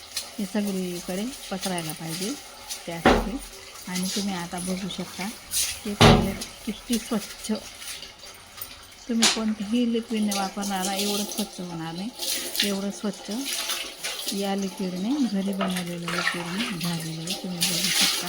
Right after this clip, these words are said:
तुम्ही तोंडसुद्धा बघू शकता, इतकं म्हणजे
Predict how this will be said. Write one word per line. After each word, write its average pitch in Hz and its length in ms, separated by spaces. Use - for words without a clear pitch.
तुम्ही 196 280
तोंडसुद्धा 190 520
बघू 196 260
शकता, 196 320
इतकं 196 420
म्हणजे 175 320